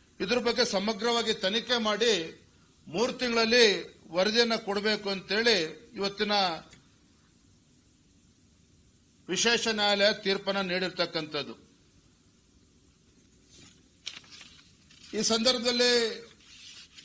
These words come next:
ಮಾನ್ಯ ಮುಖ್ಯಮಂತ್ರಿಗಳ ಹೇಳಿಕೆಯನ್ನ ನನಗೆ ಗಮನಿಸ್ತಾ ಇದ್ದೆ. ಮುಖ್ಯಮಂತ್ರಿಗಳು ಹೇಳಿದ್ದಾರೆ,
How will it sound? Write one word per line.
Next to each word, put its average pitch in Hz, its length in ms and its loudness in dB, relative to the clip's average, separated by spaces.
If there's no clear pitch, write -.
ಮಾನ್ಯ 226 200 -2
ಮುಖ್ಯಮಂತ್ರಿಗಳ 233 640 -4
ಹೇಳಿಕೆಯನ್ನ 220 520 -2
ನನಗೆ 220 240 -4
ಗಮನಿಸ್ತಾ 190 520 -4
ಇದ್ದೆ. 156 360 -8
ಮುಖ್ಯಮಂತ್ರಿಗಳು 254 540 -2
ಹೇಳಿದ್ದಾರೆ, 247 580 4